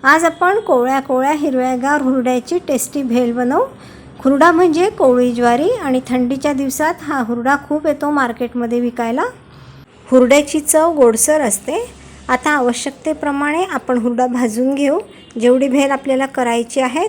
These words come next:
तेवढा हुरडा तेल किंवा तूप काहीही न टाकता भाजून घ्यायचा. हा हुरडा पौष्टिक पण असतो खूप. ही भेल करण्यासाठी जास्त वेळ लागत नाही, फक्त पाच मिनटं लागतात भेल करण्यासाठी. हा हुरडा भाजून घेण्यासाठी पण फक्त दोन ते तीन मिनटे लागतात.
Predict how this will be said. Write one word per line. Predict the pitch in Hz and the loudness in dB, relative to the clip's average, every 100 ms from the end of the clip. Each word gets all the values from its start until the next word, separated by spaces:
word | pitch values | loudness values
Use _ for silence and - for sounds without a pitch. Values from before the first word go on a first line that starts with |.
| 427 | 0
तेवढा | 247 240 262 | 2 2 0
हुरडा | 254 247 294 | 0 0 0
तेल | 339 262 254 254 | 0 0 0 -2
किंवा | 285 277 | -6 -6
तूप | 277 311 330 - | -6 -6 -6 -4
काहीही | 269 226 247 262 294 | -4 0 0 0 -2
न | 277 | -2
टाकता | 262 240 240 302 | -4 -8 -6 -4
भाजून | 277 269 226 262 | -2 -2 -2 -2
घ्यायचा. | 285 262 220 262 415 - - - - - - - - | 0 -2 -2 -4 -6 -12 -20 -20 -20 -20 -20 -12 -4
हा | 285 | 0
हुरडा | 302 285 277 | 0 0 0
पौष्टिक | 311 294 262 - 294 285 | 0 0 -2 -2 -8 -6
पण | 320 302 | -4 -4
असतो | 254 - 233 | -4 -6 -8
खूप. | 302 392 - | -6 -6 -4
ही | 294 | -6
भेल | 233 254 262 | -2 -2 -2
करण्यासाठी | 277 247 254 262 277 277 311 | -2 -2 -2 -4 -6 -6 -4
जास्त | 262 - 269 | -4 -4 -6
वेळ | 247 240 | -4 -4
लागत | 240 240 240 - | -4 -4 -6 -6
नाही, | 247 302 415 | -2 -2 -4
फक्त | 311 - 262 | -8 -8 -8
पाच | 262 247 240 | -4 -6 -4
मिनटं | 262 254 269 | -4 -2 -4
लागतात | 269 269 285 | -6 -6 -8
भेल | 269 247 240 | -4 -2 -2
करण्यासाठी. | 240 233 233 226 254 269 392 494 - - - - | -4 -4 -4 -4 -6 -4 -6 -8 -16 -20 -20 -6
हा | 285 | 0
हुरडा | 294 285 269 | 2 2 2
भाजून | 302 269 233 277 | 2 0 0 -4
घेण्यासाठी | 277 285 285 294 277 294 | -4 -4 -4 -4 -6 -6
पण | 311 320 | -6 -6
फक्त | 294 285 294 | -6 -6 -4
दोन | 285 247 | 0 -2
ते | 233 269 | -2 -6
तीन | 285 285 269 | -6 -4 -2
मिनटे | 247 240 226 | -4 -4 -8
लागतात. | 220 - 370 | -10 -8 -8